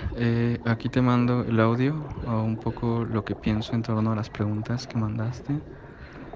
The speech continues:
Am, a mí me gusta mucho <laughs> pensar el dibujo, eh, como a partir de una,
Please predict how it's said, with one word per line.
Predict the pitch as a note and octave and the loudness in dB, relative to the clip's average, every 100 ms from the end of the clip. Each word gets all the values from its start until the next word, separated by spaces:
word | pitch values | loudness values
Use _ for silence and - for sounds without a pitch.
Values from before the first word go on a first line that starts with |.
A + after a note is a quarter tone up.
| - | -2
Am, | A#2+ A#2+ A#2+ A#2+ - - - | 2 4 2 0 -4 -8 0
a | A#2+ | 4
mí | |
me | C3 C#3+ | 4 4
gusta | C#3 - | 2 2
mucho | C#3+ C3+ - D3 C#3+ C#3+ - - | 4 4 4 2 6 4 4 -4
<laughs> | - - - | -12 -12 -4
pensar | - A#2 - B2 | 2 2 2 2
el | B2+ C3 | 4 4
dibujo, | A#2+ A#2+ A#2 - C3 C3 B2+ - | 2 2 0 2 2 4 0 -2
eh, | B2+ A2+ A2 G#2+ A2+ - - | 0 2 2 0 -2 -6 -4
como | - A2+ G#2+ G#2+ G#2 - - - - - - - - | 4 6 6 4 2 -4 -12 -12 -12 -12 -10 -8 -4
a | A#2+ B2+ | -2 2
partir | A#2 A2+ A2+ A2+ G#2+ | 2 2 2 4 4
de | A2 A2+ A2+ | 4 2 2
una, | A#2+ A2+ A#2 | 2 4 4